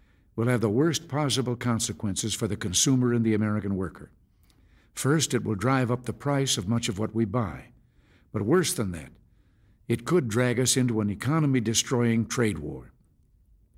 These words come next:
I'm old enough to remember the last time a so-called tough trade bill passed Congress.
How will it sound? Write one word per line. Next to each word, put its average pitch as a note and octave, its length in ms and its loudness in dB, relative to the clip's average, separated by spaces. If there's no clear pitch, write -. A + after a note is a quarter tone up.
I'm C3+ 220 4
old C3+ 180 4
enough A#2+ 280 2
to A#2+ 80 -4
remember A2+ 440 0
the D#2 300 -8
last A2+ 440 -2
time F#2+ 340 -2
a F#2+ 60 -4
so-called A2+ 580 -2
tough A#2 240 -6
trade G#2+ 320 -2
bill F2+ 200 -4
passed G2+ 380 -6
Congress. - 560 -6